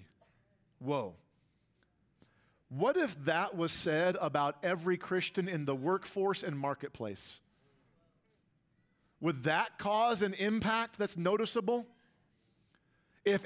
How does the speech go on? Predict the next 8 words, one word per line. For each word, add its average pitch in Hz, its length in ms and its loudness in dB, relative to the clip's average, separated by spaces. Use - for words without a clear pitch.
every 220 340 2
Christian 233 600 0
was 190 160 2
described 196 720 2
as 190 240 2
faithful, 233 920 2
always 226 600 2
responsible, 220 880 2